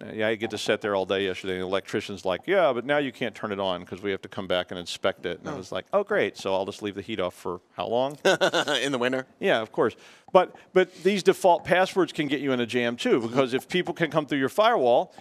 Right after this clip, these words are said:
Speaker 1: and they can see your refrigerator 'cause they know it's on port six thousand and four,
Speaker 2: Mm-hmm.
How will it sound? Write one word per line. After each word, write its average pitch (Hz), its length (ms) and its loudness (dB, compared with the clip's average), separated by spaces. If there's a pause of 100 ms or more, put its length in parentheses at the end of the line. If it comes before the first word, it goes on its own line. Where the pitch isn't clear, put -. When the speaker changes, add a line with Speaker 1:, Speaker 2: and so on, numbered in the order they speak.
(120)
Speaker 1:
and 135 120 2
they 147 100 4
can 143 140 -2
see 240 280 0
your 220 140 6
refrigerator 160 560 4
'cause 139 140 -4
they 135 120 4
know 165 240 4
it's 175 140 -2
on 151 140 2
port - 320 0
six - 280 -2
thousand 151 380 2
and 131 160 -4
four, 107 320 2
Speaker 2:
Mm-hmm. 127 180 -12